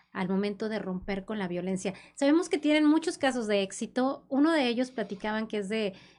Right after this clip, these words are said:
eh, una persona, eh, que es originaria de otro estado. Platíquenos, licenciada, eh, este caso, comparta para que la gente pueda escuchar que sí se puede salir de la violencia.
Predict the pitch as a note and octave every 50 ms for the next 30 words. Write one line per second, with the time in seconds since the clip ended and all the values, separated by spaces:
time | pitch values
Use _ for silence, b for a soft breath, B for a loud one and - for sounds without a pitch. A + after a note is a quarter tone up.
0 | B - - G3 F#3+ G3 G3+ G#3+ G#3 A3+ A3+ A3+ A3 G3 F#3+ - G#3+ G3+ G3+ G#3
1 | G#3 G3+ G3+ F#3+ G3 - - - A3+ A3+ G#3+ G3+ G3 F#3+ F#3+ F#3 F#3 - G#3 -
2 | A#3+ A3 A3 A3 - G3 G3+ G3 G#3 G#3 G#3 G3 G3 G3 - G#3 G#3 G3 F#3+ -
3 | - G3 F#3+ G3 G3+ G3 B B B B B A#3 A#3+ A#3+ D#4 D4 D#4+ D4 D4 C#4+
4 | A#3 A#3 A3 - B3 A#3 - B3 A3+ A3 A3 G#3 G3 B B B B B B -
5 | A3+ A3+ - - A#3 G3 - C4+ C4 - B3 B3 A#3+ - C#4 - - G#3+ A3 G#3
6 | - B3 B3+ B3+ B3 - C4+ C4+ - B3 A3+ G#3 - G#3 G#3 G3+ F#3+ - A3 A3
7 | C4 B3+ - B3 B3 A#3+ B3 - - - G#3+ - A3 - - A3+ G3 - - -
8 | - - - - G#3+ G#3 G3+ G3 F#3+ F#3+ F3+ F3+ F3+ F3+ F#3 F#3 G3+ - - -
9 | - - - - - -